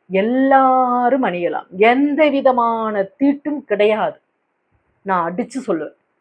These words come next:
அதனால சந்தோஷமா உத்ராட்சம் அணியலாம். மற்றவர்களை பற்றிய நினைப்போடு, மற்றவர்களினுடைய விமர்சனங்களுக்கு நம்ம அடிபணிந்து, கண்ணீர் வடிச்சு, அழுது ஒரு செயலை செய்யணும் அப்படின்னா,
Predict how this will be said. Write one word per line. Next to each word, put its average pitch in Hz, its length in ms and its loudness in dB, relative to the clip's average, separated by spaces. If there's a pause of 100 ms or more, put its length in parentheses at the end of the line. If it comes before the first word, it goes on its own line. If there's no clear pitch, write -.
(1000)
அதனால 185 420 0 (340)
சந்தோஷமா 220 840 -2 (1000)
உத்ராட்சம் 175 640 -4
அணியலாம். 156 420 -8 (1160)
மற்றவர்களை 214 800 -2 (120)
பற்றிய 190 460 -4 (420)
நினைப்போடு, 190 600 -2 (180)
மற்றவர்களினுடைய 208 960 -2 (160)
விமர்சனங்களுக்கு 220 1000 -4 (1000)
நம்ம 185 260 0
அடிபணிந்து, 220 560 0 (100)
கண்ணீர் 185 380 -2
வடிச்சு, 190 300 -4 (100)
அழுது 196 400 -4
ஒரு 180 240 -2
செயலை 180 280 -4 (100)
செய்யணும் 180 420 -8
அப்படின்னா, 170 360 -14